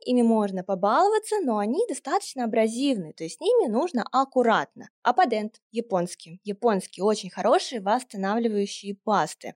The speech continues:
А, и Аполисценс, конечно же, что чуть не забыла про нашу любимую Аполисценс.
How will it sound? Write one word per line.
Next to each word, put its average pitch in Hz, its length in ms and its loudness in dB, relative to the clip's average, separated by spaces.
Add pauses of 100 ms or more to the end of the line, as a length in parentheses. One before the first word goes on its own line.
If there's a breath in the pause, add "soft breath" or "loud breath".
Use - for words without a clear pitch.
А, 196 240 0
и 269 160 -2
Аполисценс, 196 800 -4
конечно 196 500 0
же, 147 80 -18
что 202 320 -8
чуть - 240 -10
не 254 80 6
забыла 226 400 6
про 175 180 -8
нашу 190 280 -4
любимую 214 320 2
Аполисценс. 190 580 -2